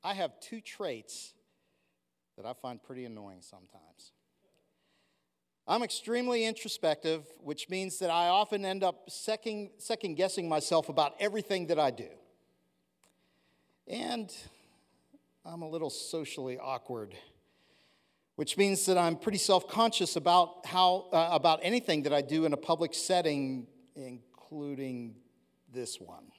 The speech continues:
And what all of this means is that I'll go home after some event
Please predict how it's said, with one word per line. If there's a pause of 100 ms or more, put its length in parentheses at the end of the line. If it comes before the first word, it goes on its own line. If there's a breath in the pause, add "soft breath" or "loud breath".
(1800 soft breath)
And
what
all
of
this
means
is
that
I'll
go
home
after
some
event